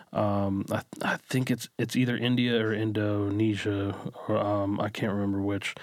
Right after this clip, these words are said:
Uh, you've got China and Saudi Arabia,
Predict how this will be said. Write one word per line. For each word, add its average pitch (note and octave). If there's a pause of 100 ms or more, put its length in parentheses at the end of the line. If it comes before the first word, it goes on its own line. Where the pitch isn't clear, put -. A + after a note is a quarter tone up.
(360)
Uh, G#2
you've G2+
got G#2 (240)
China A2
and G#2
Saudi G2
Arabia, F#2+